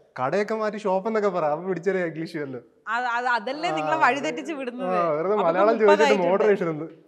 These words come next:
Speaker 2: ഇനി അടുത്തത്, കയറാൻ പറ്റാത്ത കാർ. എനിക്ക് പെട്ടെന്ന് ഉത്തരം വേണം.
Speaker 1: കയറാൻ പറ്റാത്ത കാർ?
Speaker 2: ആ.
Speaker 1: ഈ നാല് വീലുള്ളതാണോ?
Speaker 2: നാല് വീലാണോ രണ്ട് വീലാണോ എന്നൊന്നും ഞാൻ പറഞ്ഞു തരത്തില്ല. വീലുണ്ടോ ഇല്ലയോ എന്ന് ഞാൻ പറഞ്ഞു തരത്തില്ല. കയറാൻ പറ്റാത്ത കാർ.
Speaker 1: എത്ര പുഷപ്പ്?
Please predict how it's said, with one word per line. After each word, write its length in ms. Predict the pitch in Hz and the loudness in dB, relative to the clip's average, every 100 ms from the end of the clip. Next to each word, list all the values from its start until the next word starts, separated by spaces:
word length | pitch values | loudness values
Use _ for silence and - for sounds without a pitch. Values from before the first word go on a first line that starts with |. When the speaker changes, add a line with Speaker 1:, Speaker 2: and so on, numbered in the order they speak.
| 226 | -12
Speaker 2:
ഇനി 140 | 269 | -8
അടുത്തത്, 420 | 262 233 214 185 - _ _ _ _ - | -6 -8 -10 -12 -14 _ _ _ _ -4
കയറാൻ 440 | 285 277 311 359 339 | 0 0 0 -2 -2
പറ്റാത്ത 260 | 254 247 240 | -4 -4 -6
കാർ. 300 | 262 202 175 | -4 -4 -4
എനിക്ക് 140 | 208 | -6
പെട്ടെന്ന് 320 | 247 202 233 | -8 -8 -10
ഉത്തരം 200 | 190 185 | -10 -12
വേണം. 140 | 156 151 | -8 -4
Speaker 1:
കയറാൻ 220 | 175 220 | -2 -2
പറ്റാത്ത 200 | 202 202 | -2 -2
കാർ? 240 | 180 147 | 0 -2
Speaker 2:
ആ. 300 | 117 190 165 _ _ _ _ - | -2 -8 -12 _ _ _ _ -14
Speaker 1:
ഈ 40 | |
നാല് 260 | 135 135 160 | -10 -6 -6
വീലുള്ളതാണോ? 520 | 190 196 175 110 104 _ _ _ _ _ _ | -4 -6 -8 -10 -14 _ _ _ _ _ _
Speaker 2:
നാല് 240 | 214 247 311 | -8 -6 -6
വീലാണോ 360 | 262 240 240 | -6 -6 -6
രണ്ട് 220 | 247 214 247 | -8 -10 -10
വീലാണോ 380 | 226 208 214 | -10 -10 -10
എന്നൊന്നും 240 | 214 208 202 | -14 -16 -16
ഞാൻ 180 | 190 190 | -14 -12
പറഞ്ഞു 220 | 175 185 | -14 -14
തരത്തില്ല. 500 | 170 160 143 180 - _ _ - | -18 -18 -12 -12 -12 _ _ -18
വീലുണ്ടോ 500 | 220 226 208 220 262 | -12 -10 -10 -8 -8
ഇല്ലയോ 260 | 233 208 | -8 -8
എന്ന് 120 | 381 277 | -8 -8
ഞാൻ 240 | 190 196 | -12 -10
പറഞ്ഞു 300 | 175 175 175 | -12 -14 -20
തരത്തില്ല. 400 | 160 160 180 254 - | -20 -16 -16 -14 -2
കയറാൻ 420 | 320 294 339 370 | 0 0 -2 -4
പറ്റാത്ത 320 | 285 208 220 247 | -6 -6 -8 -6
കാർ. 180 | 196 165 - _ _ _ - | -6 -8 -14 _ _ _ -16
Speaker 1:
എത്ര 400 | - 202 226 202 | -12 -6 -4 -4
പുഷപ്പ്? 420 | 170 165 175 170 | -6 -10 -10 -12